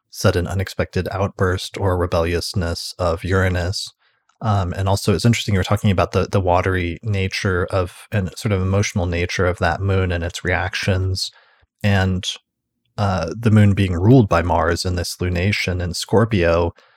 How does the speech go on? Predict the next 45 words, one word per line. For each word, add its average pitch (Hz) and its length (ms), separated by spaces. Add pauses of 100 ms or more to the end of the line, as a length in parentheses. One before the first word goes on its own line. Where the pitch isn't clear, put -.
(160)
But 104 100
then 98 160
when 92 120
you 92 100
look 95 260
to 92 220
what 90 280
Mars, 98 580
the 90 100
ruler, 113 320
is 90 160
doing, 87 280
it's 82 140
actually - 300
in 107 180
Cancer. 110 640
So - 160
this 95 220
is 90 120
a 92 280 (400)
mutual 110 340
reception, 90 720
or 85 180
at - 60
least 95 240
a 92 40
reception 95 540
of 92 120
some 123 180
sort, 87 400
between 87 560 (400)
the 110 100
moon 98 220
and 90 120
Mars 85 300
being 92 220
in 90 260
each - 240
other's 90 300
signs, 92 840 (440)
um, 87 440 (400)
and, 95 320
and 92 140
not 98 260
necessarily 90 920